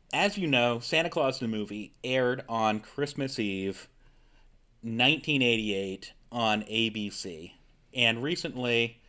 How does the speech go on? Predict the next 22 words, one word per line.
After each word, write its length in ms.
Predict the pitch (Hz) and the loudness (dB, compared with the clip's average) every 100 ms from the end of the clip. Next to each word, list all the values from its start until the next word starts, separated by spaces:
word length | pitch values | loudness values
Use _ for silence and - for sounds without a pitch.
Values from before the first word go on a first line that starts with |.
| - | -14
someone 280 | - 139 139 | -4 -2 0
on 100 | 135 | 0
YouTube 420 | 123 120 127 110 | 0 -2 -4 -4
has 160 | 110 - | -4 -4
uploaded 460 | 123 - 113 110 | -8 -4 -2 -2
the 60 | 104 | -6
promo 680 | - 117 110 104 101 98 98 - | -8 -2 -2 0 -2 -2 -6 -6
of, 580 | 104 98 98 98 - - _ _ _ _ - _ - - | -2 0 0 -2 -8 -20 _ _ _ _ -20 _ -20 -4
it 100 | 147 | -2
was, 140 | 123 147 | 0 -2
it 80 | - | 2
was 140 | 139 139 | 4 6
a 40 | |
double 300 | 135 156 147 | 8 6 6
feature 420 | - 170 131 104 | -2 -4 -2 -2
that 220 | 98 95 | 0 -2
night. 260 | 90 87 - | -4 -10 -6
We, 180 | 135 170 | -4 -2
we've 280 | 156 185 170 | -2 -2 2
listened 320 | 175 165 147 | 0 0 -2
to 120 | 151 | -2
the 180 | 127 120 | 0 -2